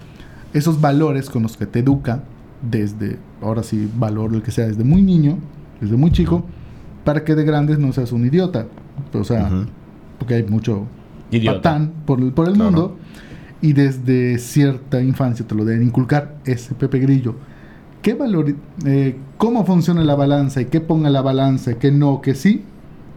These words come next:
Speaker 2: No está en
Speaker 1: eh,
Speaker 2: nuestras manos.
Speaker 1: creo que, exacto,
Speaker 2: No está en
Speaker 1: creo
Speaker 2: nuestro
Speaker 1: que es un,
Speaker 2: alcance.
Speaker 1: es un juego muy, muy complejo y, y, y nunca se va a terminar ese tema. Pero, tratando de responder en la parte de qué es ser católico,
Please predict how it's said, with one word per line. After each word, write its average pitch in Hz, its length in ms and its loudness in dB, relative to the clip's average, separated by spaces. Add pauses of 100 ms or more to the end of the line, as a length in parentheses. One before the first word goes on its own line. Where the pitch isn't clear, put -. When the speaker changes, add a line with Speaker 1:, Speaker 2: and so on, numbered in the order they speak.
Speaker 2:
No 98 140 0
está 85 140 -2
en 98 60 0
Speaker 1:
eh, - 40 2
Speaker 2:
nuestras 85 300 -2
manos. 80 180 -2
Speaker 1:
creo 101 240 2
que, 208 160 -8
exacto, 165 200 2
Speaker 2:
No - 60 -4
está 147 100 -2
en 117 60 2
Speaker 1:
creo 202 120 2
Speaker 2:
nuestro 214 80 -4
Speaker 1:
que 214 80 -2
es 202 140 -2 (140)
un, 214 60 2
Speaker 2:
alcance. 202 200 0
Speaker 1:
es - 60 0
un 208 80 2
juego 202 240 2
muy, 190 320 0 (720)
muy 214 220 6
complejo 143 360 -2 (760)
y, 123 80 0
y, 139 380 2
y 165 40 8
nunca 180 360 4
se 147 80 0
va 139 80 2
a 135 40 -8
terminar 127 360 0
ese 110 120 -8
tema. 101 220 -6 (1000)
Pero, 165 320 0 (840)
tratando 139 420 2
de 131 80 -2
responder 123 540 0 (720)
en 131 100 2
la 127 160 0
parte 139 300 2
de 120 180 -2 (100)
qué 170 160 2
es 151 100 -2
ser 147 160 0
católico, 143 640 -2